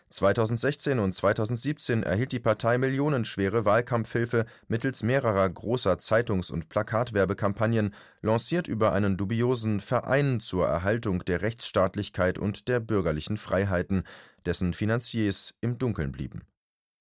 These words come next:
Der Verein Lobby Control schrieb in einer Analyse, es handle sich, Zitat, "um die wahrscheinlich größten intransparenten Geldflüsse der letzten Jahre zugunsten einer einzelnen Partei",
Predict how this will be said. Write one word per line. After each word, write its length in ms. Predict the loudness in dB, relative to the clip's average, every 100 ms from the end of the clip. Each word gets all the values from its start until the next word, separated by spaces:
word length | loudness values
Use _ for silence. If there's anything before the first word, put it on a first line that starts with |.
| _ _
Der 220 | 0 2
Verein 340 | 2 2 4 4
Lobby 260 | 4 2
Control 540 | 0 0 2 2 4 0
schrieb 300 | -2 -2 -2
in 120 | 0
einer 200 | 2 2
Analyse, 560 | 2 2 2 2 0 0 -6 _ -4
es 160 | 0
handle 240 | 0 2 0
sich, 280 | 0 -2 -4
Zitat, 440 | -2 0 0 -2 -10 _ _
"um 140 | 0 2
die 180 | 2 4
wahrscheinlich 640 | 4 4 2 2 -2 -6
größten 520 | -2 0 0 0 0 0
intransparenten 1000 | -2 -2 0 0 0 0 2 0 0 -2
Geldflüsse 680 | 0 0 -2 -2 -2 0 0
der 200 | 0 0
letzten 380 | 0 0 -2 0
Jahre 340 | 2 2 0
zugunsten 680 | -2 -4 0 -2 -2 -4 -4
einer 300 | 0 0 2
einzelnen 420 | 0 0 0 -2
Partei", 480 | -2 -4 0 0 0